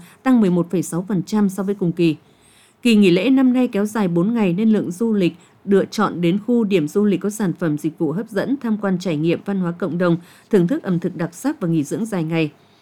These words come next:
Các hoạt động phong phú đa dạng thu hút du khách như trải nghiệm ẩm thực, văn hóa dân tộc Tày, dân tộc Thái tại Tú Lệ, thị trấn Sơn Thịnh,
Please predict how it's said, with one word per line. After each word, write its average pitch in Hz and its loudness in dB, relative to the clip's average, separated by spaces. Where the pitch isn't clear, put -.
Các 320 0
hoạt 208 2
động 180 0
phong 240 0
phú 196 0
đa 214 0
dạng 185 -4
thu 233 0
hút 277 -2
du 208 0
khách 254 -4
như 220 2
trải 208 -2
nghiệm 160 -2
ẩm 170 -2
thực, 175 0
văn 233 0
hóa 185 0
dân 214 -2
tộc 190 -4
Tày, 180 2
dân 208 -2
tộc 190 -4
Thái 180 -2
tại 190 -6
Tú 160 -2
Lệ, 196 0
thị 214 -2
trấn 180 0
Sơn 202 -2
Thịnh, 202 0